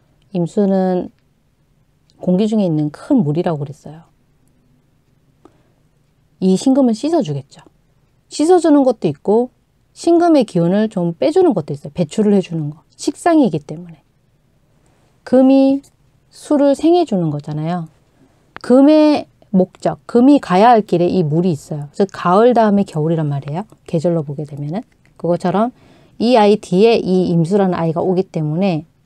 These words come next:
어, 이 흐름은 괜찮아요. 씻어주기도 하고 상관이기 때문에. 그리고 얘는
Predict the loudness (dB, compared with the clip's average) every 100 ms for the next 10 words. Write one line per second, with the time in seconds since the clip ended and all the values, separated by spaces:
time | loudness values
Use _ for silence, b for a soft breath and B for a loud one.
0 | -18 -12 -4 0 2 2 2 2 0 -2
1 | -4 -4 -2 -2 -2 -4 -6 -10 _ _
2 | -10 -4 0 0 -2 -6 -6 -4 -4 -2
3 | -4 -6 _ _ _ _ _ _ _ _
4 | -2 0 2 2 0 -4 -8 -8 -8 -12
5 | _ _ _ _ _ _ _ _ _ _
6 | _ _ _ _ _ _ _ _ _ _
7 | _ _ _ _ _ _ _ _ _ _
8 | _ _ _ -4 0 2 4 2 2 0